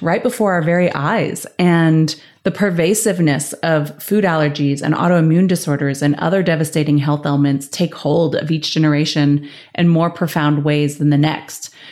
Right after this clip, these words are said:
So even though we are living longer lives, we're not necessarily living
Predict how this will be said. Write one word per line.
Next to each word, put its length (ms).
So 440
even 380
though 280
we 220
are 80
living 480
longer 400
lives, 560
we're 140
not 480
necessarily 640
living 580